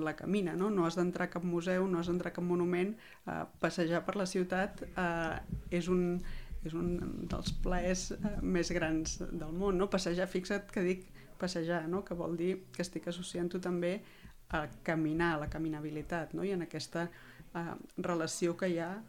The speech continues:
no entre el carrer i l'arquitectura, sinó entre una part molt específica del carrer, que és la vorera,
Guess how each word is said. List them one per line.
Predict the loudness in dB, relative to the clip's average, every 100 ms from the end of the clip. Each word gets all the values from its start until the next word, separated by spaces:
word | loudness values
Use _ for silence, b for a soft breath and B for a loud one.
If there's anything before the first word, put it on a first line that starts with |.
| -16 -4
no | 2 4 4
entre | 2 0 0
el | 0
carrer | 0 0 -2 -2 -4 -8 -6
i | -4
l'arquitectura, | -2 -4 -6 -6 -6 -4 -2 -2 -4 B B
sinó | -4 0 2
entre | 0 -2 -2
una | 2 2 2
part | 2
molt | 2 0
específica | -2 -4 -6 -6 -4 -2
del | -2
carrer, | -6 -4 -4 -4
que | -6
és | -6
la |
vorera, | -2 0 2 2 -2